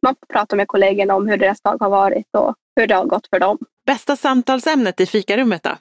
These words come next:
Speaker 2: Vad är det?
Speaker 1: Oj. <laughs> Ja, så det kan ju vara allt möjligt. Verkligen allt möjligt. Alltså där, vi kan ju prata om så mycket sjuka saker och mycket normala saker. Det,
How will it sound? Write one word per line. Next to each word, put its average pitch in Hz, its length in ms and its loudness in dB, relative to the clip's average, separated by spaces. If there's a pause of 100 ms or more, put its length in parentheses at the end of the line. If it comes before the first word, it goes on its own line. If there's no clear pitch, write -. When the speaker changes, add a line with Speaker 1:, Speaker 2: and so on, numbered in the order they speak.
(140)
Speaker 2:
Vad 196 120 -2
är 208 40 0
det? 175 120 -2 (1080)
Speaker 1:
Oj. 180 320 0
<laughs> - 60 -20 (2000)
Ja, 247 460 4
så 214 80 -6
det 190 180 0
kan 262 160 -2
ju 208 80 0
vara 185 280 0 (360)
allt 202 220 0 (160)
möjligt. 196 440 -4 (140)
Verkligen 202 600 0
allt 180 300 -2
möjligt. 185 400 -4 (500)
Alltså 208 220 -2
där, 190 240 4
vi 185 160 4
kan 196 180 2
ju 180 100 2 (180)
prata 180 280 0
om 175 80 0
så - 80 -4
mycket 185 280 -2
sjuka 180 260 0
saker 190 380 0
och 180 300 4
mycket 180 380 2
normala 185 420 2
saker. - 340 -4
Det, 180 280 2